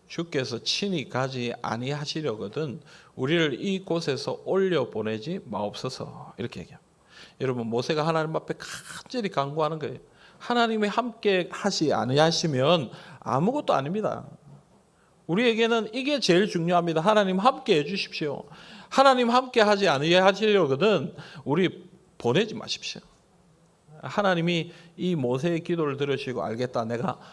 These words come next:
너와 함께 하겠다"라고 그렇게 얘기합니다. 그런데 여러분, 그 말씀 뒤에 보면은 모세가 한 걸음 더 나아가서 하나님 앞에 요구합니다. "하나님, 주의 영광을 내게 보여주십시오"라고 그렇게 얘기합니다.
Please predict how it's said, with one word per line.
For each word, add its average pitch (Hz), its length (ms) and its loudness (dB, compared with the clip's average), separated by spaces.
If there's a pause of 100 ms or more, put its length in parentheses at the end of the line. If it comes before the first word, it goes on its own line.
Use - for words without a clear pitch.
(180)
너와 110 300 2
함께 131 240 -6
하겠다"라고 - 1200 -6
그렇게 143 300 0
얘기합니다. 113 560 -2 (340)
그런데 220 800 8
여러분, 220 280 6
그 269 120 -2
말씀 269 420 0
뒤에 196 240 6
보면은 190 640 0
모세가 160 680 2
한 220 180 -2
걸음 277 220 2
더 165 260 8
나아가서 220 400 6
하나님 202 360 4
앞에 147 360 2 (260)
요구합니다. 135 540 4
"하나님, 180 440 2 (340)
주의 202 600 2
영광을 208 680 4
내게 190 240 4
보여주십시오"라고 117 1700 -2
그렇게 - 300 -8
얘기합니다. - 440 -14